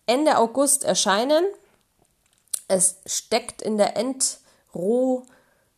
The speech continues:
ähm, Schliffphase, würde ich jetzt mal so sagen. Das Cover ist bereits fertig. Wer mir auf Facebook folgt, hat's bereits gesehen. Ähm,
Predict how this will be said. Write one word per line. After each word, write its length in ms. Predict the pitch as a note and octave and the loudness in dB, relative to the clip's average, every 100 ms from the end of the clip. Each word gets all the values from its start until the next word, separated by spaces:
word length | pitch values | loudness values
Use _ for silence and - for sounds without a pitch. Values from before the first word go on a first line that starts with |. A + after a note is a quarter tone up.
| _ _ - | _ _ -4
ähm, 560 | G3 G3+ G3+ G3 G3 - _ | -2 2 2 0 -4 -10 _
Schliffphase, 1500 | G3+ - G#3+ A#3+ A#3+ - - - A3 A3 B3 - A#3 B3 C4 - - _ G3 | -10 -4 0 0 -2 -10 -12 -4 2 4 4 2 2 0 -4 -12 -20 _ -2
würde 220 | G#3+ A3 | -2 -2
ich 100 | G#3+ | -4
jetzt 260 | G3+ - | -4 -2
mal 160 | F#3 F#3 | -2 -2
so 140 | F3+ | -4
sagen. 560 | E3 E3+ G3 B3 B3+ C4+ - - _ _ | -4 -2 -2 -2 -6 -8 -14 -20 _ _
Das 240 | F#3 - - | -8 -6 0
Cover 320 | C#4 C4 G#3+ | 0 2 2
ist 220 | G#3+ - | 0 -2
bereits 480 | F#3+ G3+ G3+ G3+ - | 0 2 2 0 -2
fertig. 800 | A3 A3 A#3+ A#3+ A#3+ A#3+ A#3+ - - _ _ | 0 0 0 -2 -2 -2 -4 -14 -20 _ _
Wer 200 | E3+ G3+ | -2 0
mir 200 | A3 F#3+ | 0 -2
auf 180 | E3+ F#3 | -4 -6
Facebook 680 | - - A3 C4 - G#3 - | -12 -6 -2 -2 -4 -10 -12
folgt, 600 | - G#3+ A3+ A#3 - - | -2 2 2 0 -8 -10
hat's 260 | A3 - | -6 -6
bereits 520 | - F#3+ F#3 F3 - - | -4 -4 -2 -2 -4 -4
gesehen. 640 | E3+ - G3+ A#3 C4+ C#4 - - - _ _ _ - | 0 0 0 0 -2 -4 -12 -20 -20 _ _ _ -6
Ähm, 640 | G3+ G#3 G#3 G#3 G#3 - | 0 2 2 -2 -4 -8